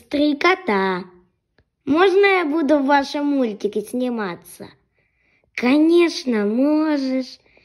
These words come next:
И мы же не жадины. Давай, иди к нам в студию.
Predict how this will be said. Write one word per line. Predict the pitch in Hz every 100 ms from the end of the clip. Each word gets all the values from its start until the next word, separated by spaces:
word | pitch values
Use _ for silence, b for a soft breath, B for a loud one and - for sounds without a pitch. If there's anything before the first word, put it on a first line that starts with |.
| b b b _
И | - 247
мы | 262 302 320
же | 262 247
не | 233 233
жадины. | 226 277 302 254 247 190 175 - b b b b
Давай, | 240 285 302 254
иди | 226 233 294
к | 262
нам | 269 254
в | 220
студию. | - - 285 269 214 202 190 175 -